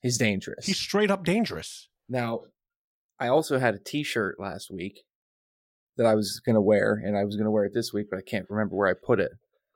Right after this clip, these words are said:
Speaker 1: It says, "Always be yourself. Unless you can be a platypus, then be a platypus."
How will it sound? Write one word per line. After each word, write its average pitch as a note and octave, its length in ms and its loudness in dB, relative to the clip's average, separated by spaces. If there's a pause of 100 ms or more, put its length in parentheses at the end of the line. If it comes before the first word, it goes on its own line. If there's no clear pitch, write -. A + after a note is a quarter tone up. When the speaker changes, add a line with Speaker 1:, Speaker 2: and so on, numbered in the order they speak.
(720)
Speaker 1:
It A2 100 -4
says, G#2 520 -2
"Always B2 300 4
be A#2+ 120 2
yourself. G#2 460 2 (380)
Unless G2+ 280 -2
you G2+ 80 -2
can G#2+ 120 -4
be A2+ 120 -2
a G#2 40 2
platypus, F2+ 600 -2
then G2+ 160 -2
be G2+ 120 0
a G2+ 60 2
platypus." - 640 -4